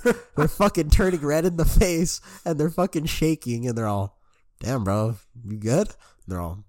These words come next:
Speaker 2: <laughs> "That shit's not even spicy, bro. I don't know what the fuck you're," <laughs> "I know it's fucking hot. You're crying, bro. Don't fucking lie. It's spicy. Just
Speaker 1: Oh,
Speaker 2: admit it."
Speaker 1: shit. Ugh.
Speaker 2: <laughs> That shit's always the worst, bro.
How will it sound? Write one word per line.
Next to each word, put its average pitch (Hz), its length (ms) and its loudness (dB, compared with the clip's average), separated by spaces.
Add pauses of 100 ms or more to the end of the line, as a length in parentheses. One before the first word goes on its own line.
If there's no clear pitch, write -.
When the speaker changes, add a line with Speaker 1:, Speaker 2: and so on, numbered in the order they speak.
(120)
Speaker 2:
<laughs> - 220 0
"That 147 100 -6
shit's 151 220 -8
not 101 140 -6
even 107 140 -6
spicy, - 440 -8
bro. - 160 -14
I 95 60 -8
don't 131 80 -4
know 127 80 -4
what 95 80 -6
the 107 100 -6
fuck 123 220 -6
you're," 135 120 -2 (300)
<laughs> - 320 0
"I 269 140 6
know 277 200 4
it's 277 120 2
fucking 370 320 2
hot. 262 240 4
You're 233 160 -2
crying, 202 680 2
bro. 98 340 -10 (760)
Don't 240 160 2
fucking 269 460 2
lie. - 240 2
It's 170 260 0
spicy. 226 560 0
Just 175 260 0
Speaker 1:
Oh, 175 40 0
Speaker 2:
admit 175 260 -2
it." 147 200 0
Speaker 1:
shit. 160 120 -14 (760)
Ugh. 147 340 -2
Speaker 2:
<laughs> - 60 -8 (300)
That - 120 -6
shit's - 320 -4
always 123 400 -4
the 110 140 -8
worst, 107 520 -8
bro. 82 280 -14